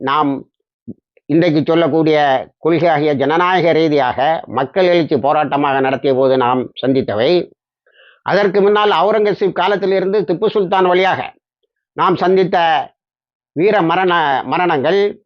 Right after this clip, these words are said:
நேதாஜி சுபாஷ் சந்திர போஸ் போன்றவர்கள் எடுத்த முயற்சிகள், நாம் இன்று கொண்டாடுகின்ற பகத்சிங் போன்றவர்கள்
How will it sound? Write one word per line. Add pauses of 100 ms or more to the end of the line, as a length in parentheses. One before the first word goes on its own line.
(500)
நேதாஜி
சுபாஷ்
சந்திர
போஸ் (640)
போன்றவர்கள்
எடுத்த
முயற்சிகள், (1700)
நாம்
இன்று
கொண்டாடுகின்ற (460)
பகத்சிங்
போன்றவர்கள்